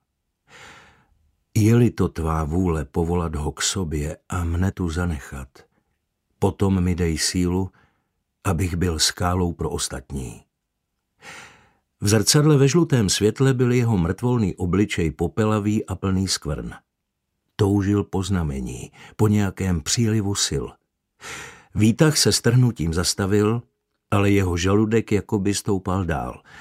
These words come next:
a on se musel chytit kovového madla, aby neupadl. Vzpomněl si, jak tímto výtahem jel se svatým otcem brzy po jeho nástupu do úřadu,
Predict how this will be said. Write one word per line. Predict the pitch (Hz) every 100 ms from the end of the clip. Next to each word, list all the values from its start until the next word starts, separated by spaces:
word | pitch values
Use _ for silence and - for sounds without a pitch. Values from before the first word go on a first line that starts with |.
| - _ _
a | - 85 -
on | 98
se | 95 95
musel | 98 - 95
chytit | - 107 - -
kovového | 101 95 92 98 82
madla, | 78 87 101 104 -
aby | - 85 90
neupadl. | 85 - - 71 62 62 _ _ _ _ _ _ - - - - _ _ _ -
Vzpomněl | - - 95 101 113 135
si, | -
jak | 165 156
tímto | - 143 127 92
výtahem | 98 104 131 127 127
jel | 127 98
se | -
svatým | 107 131 127 127 113
otcem | - 107 - 127 120
brzy | 104 110 107 117
po | - 107
jeho | 110 101
nástupu | 95 101 - 117 - 87
do | 80
úřadu, | - 87 85 87 92